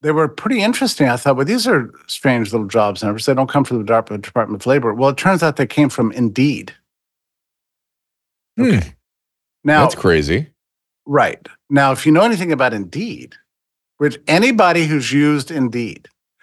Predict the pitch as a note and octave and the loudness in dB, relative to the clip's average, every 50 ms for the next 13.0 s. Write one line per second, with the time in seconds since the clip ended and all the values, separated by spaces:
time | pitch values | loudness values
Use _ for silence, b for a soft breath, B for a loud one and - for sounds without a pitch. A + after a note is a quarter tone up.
0 | b b b b _ _ B3+ E3+ C3+ C3+ C3+ C#3 C#3+ D3 C3+ - - D#3+ D3 - | b b b b _ _ -2 2 4 4 6 4 4 2 0 -2 -2 -2 -2 -2
1 | - A3+ A3+ C3 - - - - _ b b b b b b b b _ - B2 | -2 -2 -2 -2 -4 -6 -14 -20 _ b b b b b b b b _ -4 0
2 | C3 C#3 C3+ C3 C3 B2+ B2 B2 - _ _ _ - C3 B2+ A#2+ A#2 A2+ B2+ C3 | 2 2 4 4 2 2 0 -2 -6 _ _ _ -2 0 0 0 0 0 0 0
3 | C3 C3 B2+ - _ _ _ _ C3+ A#2+ C3 B2 A#2+ A#2+ A#2 - - - _ _ | 0 0 -2 -6 _ _ _ _ -4 -2 0 0 0 0 -2 -6 -14 -20 _ _
4 | _ _ - - - - F3+ D3+ - - C3 G2+ F2+ B B B B B B B | _ _ -18 -18 -2 0 0 2 2 0 -4 -4 -6 B B B B B B B
5 | _ _ - D3+ D3+ D3 C3+ C#3+ C3+ C3 - A#2 - A#2+ A2+ - - A2+ G2 G2 | _ _ 2 2 2 2 2 0 0 -2 -6 -8 -10 -10 -8 -8 -10 -8 -8 -8
6 | F2 D2 A#1+ - - - _ _ _ _ - A#2 A#2 A2+ A2+ G#2+ G2+ - - A#2 | -8 -8 -12 -18 -20 -20 _ _ _ _ -6 -4 -2 0 0 -2 -2 -4 -4 -2
7 | B2 C#3 C#3 B2+ A2+ G#2+ B2 A#2+ B2 A#2 G#2 A2+ G2+ A#2+ A#2+ - C#3+ - - B2+ | -2 0 -2 -2 0 0 2 2 2 0 -4 -4 -2 0 0 0 -2 -2 -4 -4
8 | B2 A2 A2 G#2+ - - C3 A2+ G#2 B2 B2 A#2 A#2 A2 A2+ A2+ G#2+ - - A#2+ | -4 -4 -4 -6 -6 -6 -6 -4 -2 -2 0 0 0 0 0 -2 -4 -2 -2 0
9 | A2+ A2+ A2 G#2+ A2 G#2+ G#2+ G#2+ A2 G#2+ G2+ G2 - - B2 A2+ A2 G2+ - A#2 | 0 0 0 0 0 0 0 0 0 -2 -4 -4 -2 -2 -2 -2 -4 -6 -6 -6
10 | B2 A#2 A2+ A2 G#2+ G2+ G2 G2+ G2 A2 A2+ G#2+ G2+ A2 A2+ A2+ A2 G2+ G#2 - | -2 0 0 0 0 0 -2 -2 -4 -2 -2 -2 0 0 0 0 0 -2 -4 -6
11 | - - A#2 G#2+ B2+ B2 A#2 A2+ - A#2 A2+ A2+ G#2+ G2 - - - C#3 B2+ A2+ | -2 -2 0 2 4 2 2 2 -2 -2 0 0 0 0 -2 -2 -2 0 0 2
12 | B2 A#2+ A2+ G#2+ G#2+ A2 A2 G#2 - - - A2 A2+ A2+ - - D3+ D3+ - - | 2 2 2 2 0 -2 -2 -2 -2 -4 -4 -4 -4 -2 -2 -4 -4 -4 -6 -10